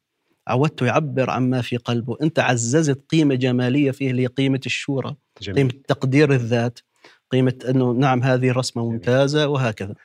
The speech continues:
Speaker 2: دكتور، يعني الإحساس بالجمال، هل هو فطري أم أنه يمكن أن يكون هناك تربية
Speaker 1: نعم.
Speaker 2: جمالية وننمي هذا الحس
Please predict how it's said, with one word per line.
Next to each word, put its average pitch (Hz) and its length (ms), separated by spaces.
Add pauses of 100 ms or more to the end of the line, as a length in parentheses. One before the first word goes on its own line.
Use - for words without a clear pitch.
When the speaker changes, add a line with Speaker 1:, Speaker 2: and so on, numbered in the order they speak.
Speaker 2:
دكتور، 220 320
يعني 156 340
الإحساس 185 520
بالجمال، 101 480 (920)
هل 233 180
هو 185 220
فطري 120 480 (760)
أم 202 120
أنه 180 420
يمكن 196 580
أن 113 380 (240)
يكون 139 300
هناك 139 460
تربية 135 640 (120)
Speaker 1:
نعم. 123 180
Speaker 2:
جمالية 123 1080
وننمي 131 640
هذا 123 220
الحس - 560